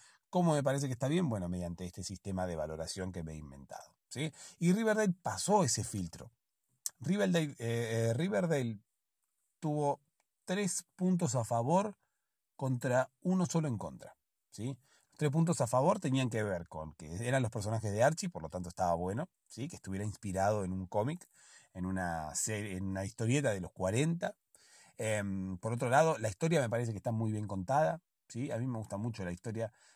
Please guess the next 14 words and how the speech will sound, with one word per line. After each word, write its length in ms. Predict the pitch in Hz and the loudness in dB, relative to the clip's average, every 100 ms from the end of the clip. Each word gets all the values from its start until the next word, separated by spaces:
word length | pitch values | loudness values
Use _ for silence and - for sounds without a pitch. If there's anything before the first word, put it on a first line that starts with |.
| - | -8
la, 420 | 90 90 80 73 65 60 50 _ _ _ _ - - | 0 2 2 0 -8 -16 -20 _ _ _ _ -18 -8
o 80 | 117 | -2
sea, 140 | 127 | -2
cómo 260 | - 180 170 | 2 2 4
está 200 | 143 143 | 4 2
contada, 640 | 131 107 143 123 92 76 - | 2 4 6 6 4 -2 -10
¿sí? 360 | - 123 139 | -2 2 2
Los 180 | 113 98 | 0 -6
actores, 560 | 90 - 147 135 113 98 | -8 -2 2 2 0 -2
las 120 | 92 | -6
situaciones 440 | 98 90 139 123 | -6 -4 -2 -2
que 80 | - | -2
se 120 | 104 | -4
desencadenan, 960 | 92 85 90 98 156 151 135 117 107 | -4 -6 -2 0 0 0 0 0 -2